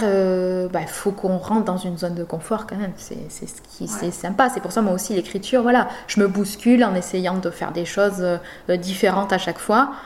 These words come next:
Speaker 1: Mais je retrouve ma zone de confort en allant vers, vers, vers l'écriture, quoi.
Speaker 2: Ok. C'est un petit peu le message que tu voudrais faire passer à tes lecteurs ?
Speaker 1: Euh, oui,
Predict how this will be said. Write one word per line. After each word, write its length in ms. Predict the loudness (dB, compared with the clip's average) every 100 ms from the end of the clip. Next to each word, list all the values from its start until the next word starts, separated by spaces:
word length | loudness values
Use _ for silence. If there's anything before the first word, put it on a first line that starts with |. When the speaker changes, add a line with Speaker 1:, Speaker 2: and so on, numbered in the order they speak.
| -18 -20 -4 2
Speaker 1:
Mais 580 | 4 6 8 8 8
je 120 | 6 2
retrouve 580 | 2 4 4 2 2
ma 140 | 4 2
zone 180 | 2 0
de 80 |
confort 500 | -2 -4 -2 2 2 2
en 140 | 0
allant 320 | 0 0 0
vers, 220 | -2 -4 -6
vers, 360 | -8 -8 -10 -10 -10
vers 200 | -10 -10
l'écriture, 460 | -12 -12 -12 -12 -12
quoi. 100 | -16 -16 -20 -18
Speaker 2:
Ok. 200 | -18 -18 -20 -20 -20 -20 -12
C'est 100 | -12
un 60 |
petit 160 | -8 -10
peu 160 | -6
le 80 | -6
message 400 | -6 -10 -10 -8
que 60 | -10
tu 200 | -10 -12
voudrais 220 | -14 -12
faire 200 | -10 -10
passer 280 | -12 -14 -14
à 60 | -14
tes 140 | -12
lecteurs ? 340 | -14 -12 -14 -14 -16 -20 -20 -20 -20 -20 -20 -20 -12 -2
Speaker 1:
Euh, 720 | 2 4 6 6 6 4 2 0 -10 -20 -16 0
oui, 200 | 6